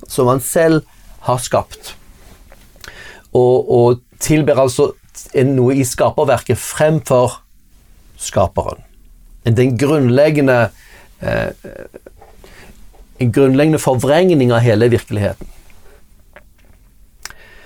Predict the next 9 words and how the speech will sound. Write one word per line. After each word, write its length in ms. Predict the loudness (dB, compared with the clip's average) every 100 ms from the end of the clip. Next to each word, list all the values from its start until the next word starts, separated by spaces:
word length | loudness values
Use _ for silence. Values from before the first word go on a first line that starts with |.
| -20 -20 -6
I 60 | -4
tillegg 400 | 0 2 2 0
så 140 | 2 2
er 140 | 2
problemet 480 | 0 -2 0 0 2
med 140 | 2 2
gudebildene 640 | 2 2 2 2 2 2
at 220 | 0 -2 0
de 380 | 2 4 2